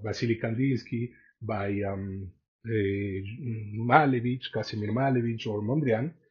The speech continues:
but it was also used back in the end of the nineteenth century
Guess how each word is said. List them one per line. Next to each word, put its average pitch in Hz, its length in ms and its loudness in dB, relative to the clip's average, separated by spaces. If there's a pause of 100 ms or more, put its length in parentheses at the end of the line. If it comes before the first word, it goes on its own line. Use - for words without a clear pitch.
(400)
but 160 160 10
it 185 140 4
was 190 240 2
also 214 560 2
used 170 560 0 (100)
back 135 340 -2 (180)
in 120 180 0
the 107 180 0
end 131 120 2
of 131 80 2
the 139 80 2
nineteenth 143 400 2
century 147 500 0